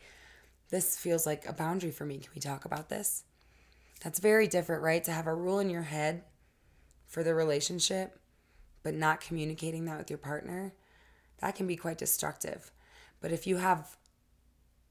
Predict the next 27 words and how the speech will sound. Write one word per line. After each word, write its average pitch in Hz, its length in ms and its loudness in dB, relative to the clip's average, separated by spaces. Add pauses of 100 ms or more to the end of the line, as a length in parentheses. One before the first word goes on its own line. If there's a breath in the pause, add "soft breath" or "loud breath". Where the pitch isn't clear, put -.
(160)
that, - 240 -6 (220)
now 165 180 -4
this 175 220 2
is 160 80 0
very 151 220 0
different 151 320 -6
than 151 120 -6
if 143 180 -10
you 156 320 -6 (1000)
have 147 180 -8
a 143 60 -4
boundary, 147 760 -4 (140)
a - 40 -16
personal 165 400 -2
boundary 170 400 -6
that - 160 -12
you - 80 -12
discover. - 580 -6 (920 loud breath)
And 170 160 -2
so 185 100 2
you 165 200 0
come 214 440 2
to 175 80 0
your 156 140 2
partner 143 640 -4 (560 soft breath)
to 220 240 -2
discuss 170 760 2